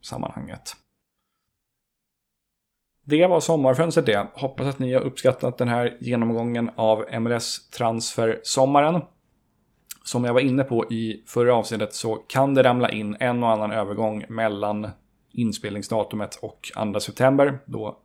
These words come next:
M L S har sitt så kallade roster freeze date. Dels kan det handla om övergångar som blev klara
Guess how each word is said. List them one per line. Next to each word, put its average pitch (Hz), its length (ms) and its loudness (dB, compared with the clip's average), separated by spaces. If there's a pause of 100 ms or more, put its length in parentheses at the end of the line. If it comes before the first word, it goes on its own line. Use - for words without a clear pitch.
M 113 140 -6
L 107 80 -8
S 104 260 -6
har 110 240 -8
sitt 110 280 -12
så 117 100 -10
kallade 107 360 -8
roster 113 520 -6
freeze 117 540 0
date. 143 220 0 (1040)
Dels 131 240 4
kan 139 120 2
det 135 60 6
handla 123 300 4
om 113 320 -4
övergångar 107 760 -2
som 107 520 -8 (160)
blev 107 300 -8
klara 110 520 0